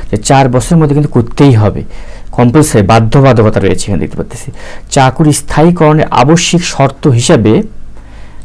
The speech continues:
তাদেরকে এ প্রশিক্ষণ সফলভাবে সম্পন্ন করতে হবে সিএনএ, ডিপিএড প্রশিক্ষণ গ্রহণকারী ব্যতীত। তো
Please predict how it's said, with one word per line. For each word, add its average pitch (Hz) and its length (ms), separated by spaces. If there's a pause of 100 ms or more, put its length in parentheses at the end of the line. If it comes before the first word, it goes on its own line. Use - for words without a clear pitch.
তাদেরকে 123 360
এ 135 180
প্রশিক্ষণ 127 400
সফলভাবে 127 580
সম্পন্ন 110 420
করতে 107 320
হবে 113 340
সিএনএ, 123 460
ডিপিএড 113 540
প্রশিক্ষণ 113 480
গ্রহণকারী 110 420
ব্যতীত। 135 480 (2250)
তো 107 280